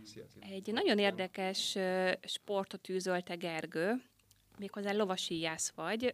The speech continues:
Speaker 2: tehát a Kassai Lovasíjász Iskola Brázik törzsének vagy a tagja, és
Speaker 1: Mhm.
Speaker 2: egy, ö, világbajnokságon, ö, vettél részt nemrég, ahol egy, ö,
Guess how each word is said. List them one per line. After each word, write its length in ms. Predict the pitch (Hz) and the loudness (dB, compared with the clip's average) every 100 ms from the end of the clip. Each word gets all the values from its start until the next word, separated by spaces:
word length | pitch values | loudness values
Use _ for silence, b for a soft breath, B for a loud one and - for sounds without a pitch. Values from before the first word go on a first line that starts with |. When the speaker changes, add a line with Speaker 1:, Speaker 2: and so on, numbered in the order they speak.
| _ | _
Speaker 2:
tehát 160 | - 185 | -16 -12
a 80 | 190 | -6
Kassai 460 | 247 247 - 202 | -2 0 0 0
Lovasíjász 680 | 196 208 190 - 180 175 180 - | 2 2 0 0 0 0 -4 -8
Iskola 520 | 190 - 180 208 247 B B | -10 -6 -2 0 0 B B
Brázik 600 | - 190 196 180 175 - - | -10 -6 -2 -2 -4 -6 -8
törzsének 600 | 185 175 180 170 170 - | -6 -4 -2 -4 -4 -6
vagy 160 | 175 170 | -4 -2
a 200 | 165 180 _ - | -2 -6 _ -14
tagja, 500 | 156 170 170 233 320 B B B B | -12 -8 -2 -2 -4 B B B B
és 220 | - 190 - | -8 -4 -2
Speaker 1:
Mhm. 100 | 202 | -2
Speaker 2:
egy, 240 | 190 190 | -2 0
ö, 280 | 190 190 185 - | 2 2 2 -2
világbajnokságon, 1300 | 214 247 185 170 170 170 170 - - 170 170 175 170 180 B B B B | -2 2 2 0 -2 -2 -2 -6 -6 -6 -2 -2 -2 -6 B B B B
ö, 300 | - 170 170 165 | -12 -8 -8 -6
vettél 400 | 196 190 - 175 | -6 -6 -8 -6
részt 280 | 175 175 - | -4 -4 -4
nemrég, 480 | 185 175 170 214 214 | -4 -2 0 -2 -2
ahol 240 | 196 190 | -4 -2
egy, 300 | 185 185 180 | -2 -2 -2
ö, 260 | 185 180 | 0 0